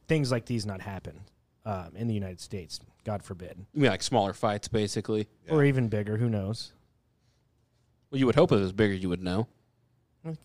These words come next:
Speaker 1: could, could be under the, under the table, though. I mean, 'cause the media, you're never gonna hear it from the media.
Speaker 2: No.
Speaker 1: You know what I'm saying?
Speaker 2: Yeah.
Speaker 1: You would never hear it coming out of the media's mouth if something were happening in the United States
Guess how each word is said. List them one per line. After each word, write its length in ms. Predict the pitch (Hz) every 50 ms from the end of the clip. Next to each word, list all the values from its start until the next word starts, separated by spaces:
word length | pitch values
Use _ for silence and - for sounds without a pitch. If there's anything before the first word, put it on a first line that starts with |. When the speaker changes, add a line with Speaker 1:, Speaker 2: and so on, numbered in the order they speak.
| _
Speaker 1:
could, 220 | - 139 131 123 -
could 180 | - 139 127
be 140 | 120 117 113
under 180 | 107 104 104 98
the, 180 | 98 95 87
under 200 | 101 110 107 98
the 80 | 90 90
table, 260 | - 117 123 123 113
though. 60 | 104
I 80 | 113 135
mean, 160 | 165 165 156
'cause 180 | - 156 135 127 -
the 180 | - 131 123 123
media, 240 | 135 147 - 151 135
you're 140 | 120 123
never 220 | 127 135 131 123 113
gonna 160 | 113 107 104
hear 160 | 101 110 110
it 100 | 107 98
from 200 | - - 104 95
the 80 | 92 95
media. 320 | 98 104 107 101 87 78 - - - - _ _
Speaker 2:
No. 400 | 285 233 156 104 95 98 107 107 - _ _ _ _ _ _ _ _ _ _ _ _ _ _ _ _ _ _ _ _ _ _ _ _ _ _
Speaker 1:
You 120 | _ 123 120
know 80 | 120
what 80 | 117 113
I'm 100 | 113 107
saying? 320 | - - 117 113 113 113
Speaker 2:
Yeah. 260 | 127 117 98 87 87 95 _ _ _ _ _ _ _ _ _ _ _ _ _ _ _ _ _ _ _ _ _ _
Speaker 1:
You 120 | 120 123
would 80 | 123 120
never 200 | 127 127 123 117
hear 180 | 113 120 113 110
it 60 | 104
coming 200 | - 110 110 104
out 100 | 104 104
of 80 | 98 98
the 60 | 98
media's 380 | 101 101 101 98 98 92 - -
mouth 260 | 104 104 98 95 -
if 160 | 104 98 -
something 560 | - - 127 117 110 - 117 110 104 101 101 -
were 140 | 113 117 110
happening 360 | 101 117 113 110 - 113 107
in 80 | 104 104
the 80 | 104 104
United 240 | 104 101 98 95
States 480 | - - - 117 104 98 - - - -